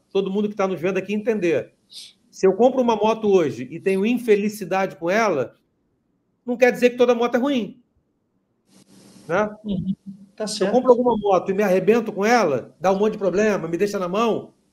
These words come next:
Speaker 1: ah, quer dizer que eu não compro mais moto por, por causa disso? Não, você não teve uma assessoria adequada pra aquisição da moto.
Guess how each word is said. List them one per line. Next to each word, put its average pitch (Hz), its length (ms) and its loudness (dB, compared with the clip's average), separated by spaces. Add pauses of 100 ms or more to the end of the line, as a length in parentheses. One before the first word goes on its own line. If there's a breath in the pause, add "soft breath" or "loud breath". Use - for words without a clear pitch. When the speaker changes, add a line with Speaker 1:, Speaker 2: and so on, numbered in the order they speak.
(120)
Speaker 1:
ah, 214 120 0
quer 220 140 -2
dizer 247 120 0
que 247 60 -4
eu 240 40 4
não 226 100 -2
compro 220 220 -4
mais 196 160 -4
moto 208 220 -2
por, 202 180 -8
por - 100 -18
causa 196 240 -4
disso? 208 220 -4
Não, 226 340 -2 (140)
você 226 140 -2
não 214 80 0
teve 214 180 2
uma 214 100 -4
assessoria 214 540 2
adequada 220 540 0
pra 226 120 -2
aquisição 226 320 -6
da 254 80 2
moto. 226 400 -2